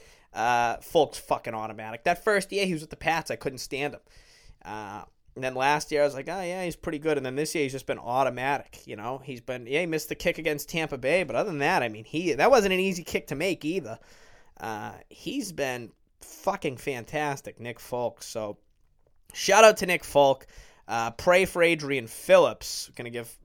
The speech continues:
prayers to good old Adrian Phillips. I need him to be all right. And for a big Saturday game,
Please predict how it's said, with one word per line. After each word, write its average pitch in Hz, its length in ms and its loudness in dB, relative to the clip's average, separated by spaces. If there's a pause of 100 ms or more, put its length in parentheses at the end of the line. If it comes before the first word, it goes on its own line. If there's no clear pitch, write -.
(120)
prayers 143 560 0
to 123 240 -4 (480)
good 135 80 2
old 135 260 2
Adrian 139 560 -2
Phillips. - 760 -2
I 110 340 -14
need 139 240 -6
him 147 180 -4
to 139 80 -2
be 135 160 0
all 127 160 4
right. 127 260 2
And 123 140 -8
for - 160 -2
a 127 60 0
big 165 260 2
Saturday 156 540 6
game, 135 400 2